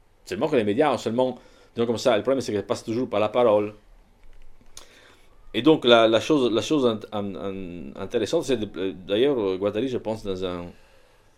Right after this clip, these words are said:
dans un texte, je ne me rappelle plus lequel, il parle du cinéma comme le divan, le divan du pauvre. Hmm ?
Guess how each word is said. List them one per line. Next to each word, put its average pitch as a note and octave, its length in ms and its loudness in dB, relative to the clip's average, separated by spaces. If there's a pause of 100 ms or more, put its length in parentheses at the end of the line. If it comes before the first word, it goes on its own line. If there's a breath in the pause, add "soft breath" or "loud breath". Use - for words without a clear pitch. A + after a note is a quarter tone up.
(1080 soft breath)
dans F#2+ 100 -8
un G2+ 100 -4
texte, - 520 -6 (140)
je F2 80 -12
ne F2 60 -8
me F2+ 40 -6
rappelle F2 140 -10
plus G#2 100 -10
lequel, G2+ 300 -4
il G2+ 80 -8
parle G2 180 -4
du F#2 60 -8
cinéma F#2+ 340 -6
comme G2+ 220 -8
le F2+ 80 -4
divan, F#2+ 340 -10
le F#2+ 80 -12
divan G2 380 -6
du G2 120 -10
pauvre. F#2+ 440 -2 (960)
Hmm ? A#2 140 -10